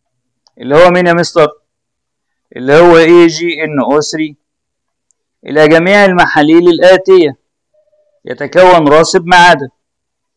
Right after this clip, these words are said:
طيب الفضة مع الفوسفات بتكون راسب إيه جي ثري بي أو فور، راسب أصفر. طيب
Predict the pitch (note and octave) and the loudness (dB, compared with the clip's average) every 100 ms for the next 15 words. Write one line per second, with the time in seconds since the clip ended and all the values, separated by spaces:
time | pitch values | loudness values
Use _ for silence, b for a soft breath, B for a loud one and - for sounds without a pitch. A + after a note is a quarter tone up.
0 | _ _ - C#3+ C3+ - D3+ D3 G3 G3+ | _ _ -4 0 0 0 -4 -2 0 0
1 | F3 F3 E3 F#3 F3+ F3 D#3 - F3+ F3 | 0 0 2 2 0 -6 -8 -4 -4 -2
2 | D#3+ - F3+ F#3+ F3 E3 D#3 E3 F3 F#3 | -4 -4 -4 0 0 0 2 2 2 -2
3 | C#3 - D#3+ F3 F3 D#3+ C#3 D#3 F3 F3 | -6 -8 -2 2 2 0 -2 -4 -4 -6
4 | - C3+ D#3+ F3 F3+ E3 F#3 F#3 F#3+ F3+ | -10 -6 -2 -2 -2 0 0 0 0 0
5 | - - B2 C3+ E3 D3 F3 F#3 - - | -2 -12 -2 0 0 0 -2 -2 -2 -8
6 | - _ _ _ _ _ _ _ _ _ | -20 _ _ _ _ _ _ _ _ _
7 | b b b b - E3 E3+ C#3+ - | b b b b -6 0 2 0 -4